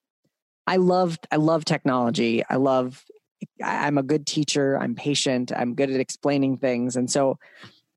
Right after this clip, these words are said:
what I really wanted to do was, was coach small businesses on how to use the technology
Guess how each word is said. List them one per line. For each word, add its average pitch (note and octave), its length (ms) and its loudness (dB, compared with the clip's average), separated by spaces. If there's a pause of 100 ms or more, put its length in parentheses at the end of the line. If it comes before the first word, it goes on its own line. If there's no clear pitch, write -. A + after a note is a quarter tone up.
(160)
what E3+ 180 2
I E3+ 80 2
really A3+ 300 4
wanted F3+ 280 4
to D#3+ 100 0
do F3+ 180 4
was, C#3 340 2
was C#3+ 220 0
coach - 520 0
small C#3+ 340 0
businesses C3+ 800 0
on A#2+ 160 -2
how C#3 240 -2
to C#3 80 0
use B2+ 300 -2
the B2+ 100 -6
technology A#2+ 840 -2